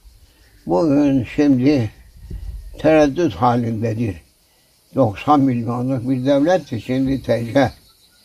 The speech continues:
Lakin sayıyla değil iş, e, devletin görünüşü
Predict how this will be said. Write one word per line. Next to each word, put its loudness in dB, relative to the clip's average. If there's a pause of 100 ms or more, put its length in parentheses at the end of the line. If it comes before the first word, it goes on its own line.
(680)
Lakin 0 (1500)
sayıyla 0
değil 4
iş, -8 (2250)
e, -4 (1000)
devletin 2 (1300)
görünüşü 4